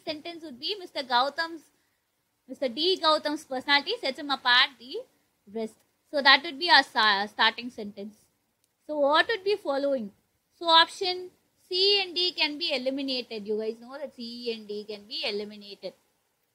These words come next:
Right? Now tell me what would be the answer.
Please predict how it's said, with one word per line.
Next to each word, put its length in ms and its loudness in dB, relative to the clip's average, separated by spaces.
Right? 220 2
Now 340 4
tell 160 2
me 140 -12
what 220 -4
would 200 -12
be 80 -18
the 120 -10
answer. 420 0